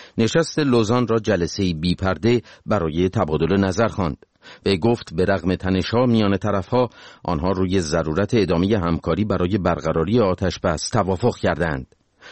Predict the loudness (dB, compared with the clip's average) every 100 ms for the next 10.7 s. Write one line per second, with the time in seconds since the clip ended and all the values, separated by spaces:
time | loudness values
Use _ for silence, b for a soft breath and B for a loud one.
0 | B 0 2 2 2 0 0 0 0 2
1 | 2 0 2 0 0 B B B 0 2
2 | 2 2 0 2 0 0 2 4 2 0
3 | 0 -2 -2 -2 0 0 -2 0 -2 0
4 | 0 2 4 2 B B B -2 0 0
5 | 0 2 0 2 0 2 2 2 0 0
6 | -2 2 2 0 0 0 2 2 0 0
7 | 0 -2 -2 -2 -2 -6 -2 0 0 0
8 | 0 2 2 0 -2 -2 0 0 0 2
9 | 0 0 0 -2 -4 -6 -6 _ b b
10 | b 0 0 0 0 0